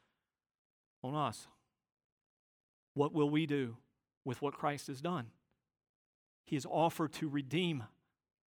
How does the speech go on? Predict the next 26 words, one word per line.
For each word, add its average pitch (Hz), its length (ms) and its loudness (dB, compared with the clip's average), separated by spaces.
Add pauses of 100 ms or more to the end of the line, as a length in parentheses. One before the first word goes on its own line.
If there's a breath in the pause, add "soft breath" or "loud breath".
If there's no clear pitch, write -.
(160)
me. 117 400 -8 (200)
He 147 80 -2
has 143 120 2
offered 151 300 2
to 147 100 -4
redeem 143 480 -2
you. 123 340 -6 (560)
Father, 135 260 4
you 147 220 2
have 143 320 -2
offered 156 320 4
redemption 139 560 -2
to 143 120 0
us 143 180 0
in 139 80 -10
Christ. 147 600 -2 (1700)
And 127 80 -8
our 131 60 -6
response 135 520 -4
is - 240 -14 (800)
repentance, - 800 -6 (580)
to - 80 -20
turn 151 260 0
from 143 160 -8
sin, 117 400 -8 (560)
belief, 147 600 2